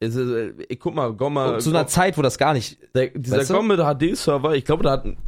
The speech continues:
Speaker 1: selten einer mal drüber offen geredet, aber dieser Gomma H D Server hat ihn, hat Gomme selbst zum Millionär gemacht.
Speaker 2: Ja, ja.
Speaker 1: Nur der Server
Speaker 2: Ja, ja,
Speaker 1: alleine.
Speaker 2: ja.
Speaker 1: Und dann noch der YouTube-Shit, den er ja zeitweise gemacht hat. Ich weiß gar nicht, wie aktiv der noch ist.
Speaker 2: Ja.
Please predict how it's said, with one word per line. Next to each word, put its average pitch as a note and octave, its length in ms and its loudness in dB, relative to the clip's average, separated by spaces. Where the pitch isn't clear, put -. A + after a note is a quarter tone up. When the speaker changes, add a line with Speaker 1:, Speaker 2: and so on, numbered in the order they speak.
Speaker 1:
selten F3+ 500 -2
einer F3 220 0
mal D#3 140 2
drüber C3+ 320 0
offen C3+ 240 -2
geredet, G#2+ 320 -6
aber G#2+ 140 -2
dieser G2+ 180 -6
Gomma A2+ 300 -4
H G#2 100 -4
D A#2+ 240 -2
Server G#2+ 380 0
hat - 120 0
ihn, A2+ 300 -4
hat G#2+ 180 -6
Gomme C#3+ 340 0
selbst A#2+ 360 -4
zum A2 140 -8
Millionär G2 420 -4
gemacht. F#2 240 -8
Speaker 2:
Ja, G#2 100 -2
ja. A2+ 360 -2
Speaker 1:
Nur E3 420 2
der B2 140 4
Server G#2+ 320 0
Speaker 2:
Ja, G#2+ 60 2
ja, C3+ 100 2
Speaker 1:
alleine. F#2+ 200 -2
Speaker 2:
ja. B2+ 100 2
Speaker 1:
Und A#2+ 100 2
dann G3 120 4
noch A3 100 2
der D3 140 0
YouTube-Shit, E3+ 500 -4
den D#3+ 120 -2
er D#3 40 2
ja D3 220 0
zeitweise D#3+ 400 -2
gemacht D3+ 180 -8
hat. - 80 -12
Ich B2+ 80 -12
weiß D#3+ 180 -6
gar E3 120 -8
nicht, B2 100 -8
wie A#2 80 -4
aktiv - 300 -10
der E3 100 -8
noch E3 140 -8
ist. F#3 260 -14
Speaker 2:
Ja. A2+ 280 -6